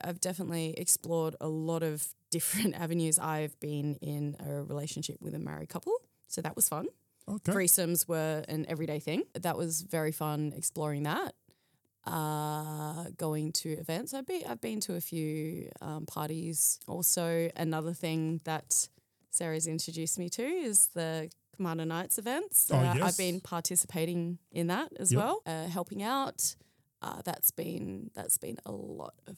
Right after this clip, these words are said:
Speaker 1: fun. It's been beautiful. It's such a great space that they have created. Uh, really sensual, really sexy, uh, really safe. It's been a great group of people. Yeah.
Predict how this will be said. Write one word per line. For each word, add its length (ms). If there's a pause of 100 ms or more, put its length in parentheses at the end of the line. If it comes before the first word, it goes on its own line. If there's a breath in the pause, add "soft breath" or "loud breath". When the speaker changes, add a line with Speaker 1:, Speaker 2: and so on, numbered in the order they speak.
(120)
Speaker 1:
fun. 420
It's 140
been 220
beautiful. 680 (140)
It's 220
such 520 (140)
a 100 (120)
great 340
space 420
that 220
they 380
have 160
created. 640 (640 soft breath)
Uh, 180
really 220
sensual, 520
really 200
sexy, 1000 (540 soft breath)
uh, 400 (100)
really 300
safe. 840
It's 220
been 220
a 60
great 540
group 260
of 80
people. 540 (840 soft breath)
Yeah. 200